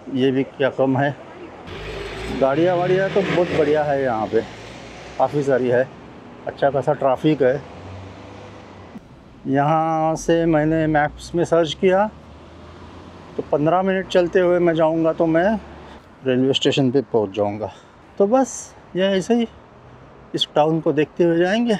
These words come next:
ये क्या supermarket भी है भाई यहाँ पे। फूल देखो बॉस, क्या बढ़िया है, बहुत गज़ब, मेंटेन मस्त।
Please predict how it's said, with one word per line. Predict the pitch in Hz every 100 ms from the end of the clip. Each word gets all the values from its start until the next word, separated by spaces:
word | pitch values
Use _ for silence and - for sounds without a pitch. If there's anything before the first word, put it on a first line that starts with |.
| - - - - - - - -
ये | 160
क्या | 131
supermarket | 104 120 143 143 131 123 156
भी | 180
है | 151 98
भाई | 101
यहाँ | 104 -
पे। | - - - - - - - - -
फूल | 143 131
देखो | 127 -
बॉस, | 110 110 -
क्या | -
बढ़िया | 101 101 101 107
है, | 113 - - - - - _ - -
बहुत | 131 123 120 107
गज़ब, | 104 107 - - _ _ 143
मेंटेन | 120 113 131 127 113
मस्त। | 107 110 -